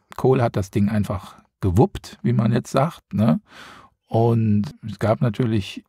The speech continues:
immer den Zweifel, ist das richtig so oder hätte man's anders machen können?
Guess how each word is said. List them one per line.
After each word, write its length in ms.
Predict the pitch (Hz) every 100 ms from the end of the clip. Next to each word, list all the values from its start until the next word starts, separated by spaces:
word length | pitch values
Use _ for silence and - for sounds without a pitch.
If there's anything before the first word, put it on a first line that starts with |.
| -
immer 300 | 131 143 143
den 180 | 123
Zweifel, 600 | 101 - 101 117 - 123 -
ist 180 | - -
das 160 | 107 -
richtig 380 | 104 - 92
so 340 | - 131 135 127
oder 200 | - 104
hätte 180 | - 95
man's 180 | 95 101
anders 360 | 113 160 139
machen 280 | 151 135 139
können? 540 | - 127 123 127 131